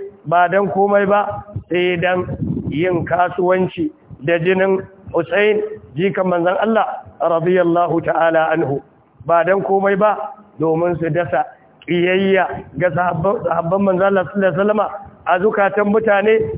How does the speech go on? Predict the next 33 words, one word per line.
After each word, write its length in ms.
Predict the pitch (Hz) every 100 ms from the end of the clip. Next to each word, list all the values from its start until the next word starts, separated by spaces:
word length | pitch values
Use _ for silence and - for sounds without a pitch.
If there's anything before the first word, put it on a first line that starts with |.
| - 160
da 140 | 196 196
cika 240 | 262 262 226
zukatan 640 | 247 247 226 226 240 247
wasu 400 | 247 254 254 247 - -
da 160 | 175 208
ƙin 360 | 208 220 320 - - - -
bayan 540 | 160 202 208 214 214 214
Allah, 560 | 254 269 233 - - - 202
surukai 600 | 202 196 208 247 233 - - 151
da 260 | 202 233
abokai 560 | 220 220 208 214 269 247 - -
da 120 | 160 233 240
aminai 560 | 233 226 233 294 277 302 - -
na 100 | 175
manzon 320 | 202 170 170 175
Allah 240 | 190 165
sallallahu 280 | 135 175 160
alaihi 80 | 143
wasallama, 340 | 151 156 147 - - -
tare 360 | 180 180 190 226
da 120 | 233 147
cewa 300 | 233 220 233 220 - -
haƙiƙar 680 | - 196 - 240 254 240 208
da 60 | 208
ya 100 | 233
kamata 440 | 226 214 226 226 220
kowa 320 | 220 247 247
ya 160 | 233 220
sani, 300 | 254 294 240 - - - - 151
ba 200 | 170 170
fa 100 | 180
kowa 520 | 180 185 190 190 185
ne 160 | 185